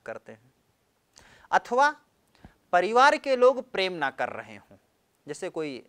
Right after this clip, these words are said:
निकम्मा व्यक्ति हो, कुछ नहीं करता, घर में केवल भार की तरह बैठा है, कोई काम ना करे, केवल खाना सोना, तो उससे लोग स्नेह नहीं करेंगे, परिवार के लोग दुखी हो जाएंगे। तो ऐसा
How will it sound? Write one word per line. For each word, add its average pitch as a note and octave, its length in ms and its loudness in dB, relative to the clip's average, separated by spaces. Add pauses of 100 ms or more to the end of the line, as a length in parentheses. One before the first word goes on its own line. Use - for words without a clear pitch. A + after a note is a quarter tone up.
निकम्मा E3 500 -4
व्यक्ति F#3 360 -6
हो, A3+ 160 -6
कुछ A#3 280 -12
नहीं G3+ 200 -8
करता, G3 340 -2
घर F3 200 -8
में F3+ 140 -12
केवल E3+ 380 -6 (760)
भार F#3 340 8
की G#3+ 160 -10
तरह F#3+ 240 -2
बैठा E3 380 0
है, G3 180 -8
कोई E3+ 200 -14
काम D#3 240 -8
ना D3 180 -8
करे, D3 320 -10 (840)
केवल G3 260 -2
खाना C#3 360 -6
सोना, D#3 400 -12 (460)
तो - 80 -12
उससे F3 280 -10
लोग D#3+ 280 -6
स्नेह G#3+ 420 -10
नहीं C#3+ 200 -14
करेंगे, G2+ 340 -12
परिवार C3 420 -4
के B2 160 -12
लोग E3 320 -6 (1300)
दुखी - 260 -4
हो E3 180 -8
जाएंगे। G2 420 -16 (960)
तो G3+ 180 -8
ऐसा C4+ 500 2